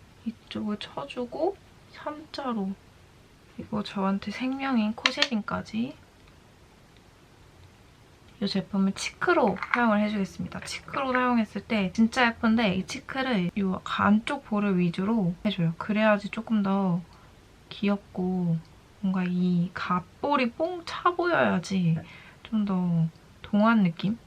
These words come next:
나거든요. 그리고 얘가 살짝 광이 이렇게 있어요. 근데 이 광을 해치고 싶진 않지만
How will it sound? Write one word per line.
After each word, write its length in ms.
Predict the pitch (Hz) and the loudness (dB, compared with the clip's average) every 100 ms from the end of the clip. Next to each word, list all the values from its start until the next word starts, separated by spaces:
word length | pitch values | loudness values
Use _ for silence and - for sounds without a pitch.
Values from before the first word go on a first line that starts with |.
| - - - | -20 -20 -4
나거든요. 560 | 190 165 165 170 151 220 - - - | 0 2 4 4 2 -2 -8 -14 -4
그리고 240 | 214 202 | 0 2
얘가 460 | 185 185 220 214 208 | 2 2 4 4 4
살짝 600 | - 302 339 349 233 - | 2 2 2 2 0 -2
광이 500 | - 214 220 240 233 | 2 6 8 8 6
이렇게 320 | 185 185 180 | 4 0 -2
있어요. 800 | 170 - 170 175 196 190 170 185 - - - | -4 -2 -4 -2 0 0 0 -2 -8 -20 -20
근데 140 | - 202 | -2 0
이 100 | 202 | 2
광을 420 | - 226 233 247 | 6 8 8 6
해치고 380 | 302 - 359 370 | 0 2 6 6
싶진 280 | - 240 196 | 4 2 2
않지만 680 | 180 - 202 226 196 170 | 2 0 2 2 2 0